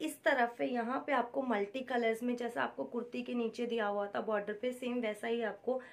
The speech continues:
multi colors में इस तरह की detailing मिलती है। And ये detailing आपको फ्रंट and back दोनों side मिलती है। And same नीचे आपको मल्ट-, अ, इसमें pink and green color से,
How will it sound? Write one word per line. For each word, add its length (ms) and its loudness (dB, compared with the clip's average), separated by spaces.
multi 280 0
colors 380 4
में 100 2
इस 120 0
तरह 140 2
की 140 -2
detailing 560 0
मिलती 320 0
है। 260 0
And 140 6
ये 60 4
detailing 480 4
आपको 260 2
फ्रंट 380 2
and 240 4
back 280 2
दोनों 320 2
side 280 2
मिलती 400 0
है। 220 -2
And 220 0
same 320 0
नीचे 360 0
आपको 320 -2
मल्ट-, 320 -4
अ, 180 4
इसमें 340 -2
pink 240 4
and 260 2
green 340 2
color 300 4
से, 320 2